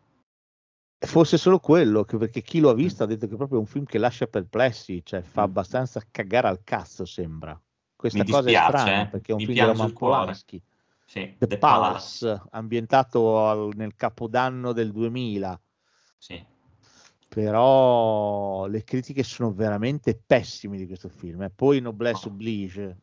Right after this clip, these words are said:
Speaker 1: eh,
Speaker 2: Anche a te il
Speaker 1: Polanski.
Speaker 2: trailer ti ha con-, non ti ha convinto?
Speaker 1: Non più di tanto, l'ho trovato molto confuso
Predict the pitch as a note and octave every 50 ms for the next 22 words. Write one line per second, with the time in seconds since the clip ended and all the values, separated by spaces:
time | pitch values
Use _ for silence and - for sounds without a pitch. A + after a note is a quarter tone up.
0 | _ _ _ G2+ G#2+ A2 A2+ A#2 A#2 A2+ G#2 G2+ A2+ G#2 G#2 G#2 - C3 C3+ C#3+
1 | A2 G#2 F#2+ A2+ B2 A#2+ A2 G#2 G#2 G#2 G#2 - A2 G#2+ - - G#2+ G2+ G2 G2+
2 | G2 G2+ G2+ G2+ G2 - G2+ G#2 G#2+ G#2+ F#2+ F#2+ F#2+ - - A#2 - - _ _
3 | _ _ - B2 C#3 D#3 E3 D#3 - D3 C#3+ C#3 C#3 - - G2+ E2 D#2+ D#2+ E2
4 | - F#2 G2 G2 - - A2+ A#2+ A#2 A#2+ - A2+ A2+ A2+ A2 A2 A2+ A2+ A#2+ C3
5 | C#3 D3 C#3+ - C#3 - - B2+ B2 A#2 A2+ - - A#2+ A#2 A#2+ C3 C3+ A#2 C3
6 | C3+ C#3 D3 D#3 E3 -